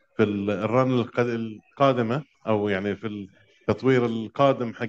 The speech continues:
ال-، ال سي إم إس، بيضيفون، آه، مشابه لل إيه وان هندرد، لأن هي ال إيه وان هندرد كفاءتها أعلى بكثير. آه، فممكن إحنا نسوي بعض التجارب عندنا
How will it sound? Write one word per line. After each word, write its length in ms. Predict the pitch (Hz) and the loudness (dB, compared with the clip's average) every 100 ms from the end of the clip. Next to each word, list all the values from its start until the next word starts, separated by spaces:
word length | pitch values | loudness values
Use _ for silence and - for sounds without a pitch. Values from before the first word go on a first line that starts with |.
| 98 | -2
ال-، 500 | 110 107 101 98 95 - _ _ _ _ _ | -2 -2 -4 -4 -8 -16 _ _ _ _ _
ال 80 | 82 | -14
سي 280 | - 135 120 | 0 2 2
إم 120 | 127 | 0
إس، 200 | 160 - | -2 -2
بيضيفون، 640 | 127 123 117 131 131 120 117 _ _ _ _ 107 | -2 -2 -4 -4 -6 -6 -10 _ _ _ _ -2
آه، 180 | 104 | 0
مشابه 500 | 107 107 - 131 113 | 0 -4 2 2 2
لل 220 | 107 107 113 | 0 -4 0
إيه 120 | 113 | 0
وان 240 | 110 104 | -2 -4
هندرد، 320 | 113 104 127 - _ | -4 -2 -4 -4 _
لأن 240 | 107 107 107 | -4 -4 -2
هي 200 | 110 107 | -4 -4
ال 100 | 104 | -2
إيه 100 | 113 | 0
وان 140 | 110 | 0
هندرد 300 | 113 113 107 - _ _ _ _ | -2 -4 -6 -10 _ _ _ _
كفاءتها 560 | 120 117 110 117 113 110 | -6 -2 -2 -2 -4 -2
أعلى 180 | 107 104 | 0 -2
بكثير. 520 | 101 - 113 113 139 _ _ _ _ _ _ _ | -4 -8 -6 -4 -6 _ _ _ _ _ _ _
آه، 540 | 98 98 98 95 95 92 | -4 -2 -2 -2 -4 -6
فممكن 840 | - 107 104 104 104 120 117 113 | 0 0 0 -4 -4 -4 -2 -4
إحنا 200 | - 113 | -2 -6
نسوي 300 | 104 120 110 | -4 -2 0
بعض 200 | 113 110 | 0 -2
التجارب 520 | - 113 117 107 104 | -6 -2 0 0 -4
عندنا 400 | 107 120 120 | -4 -2 -4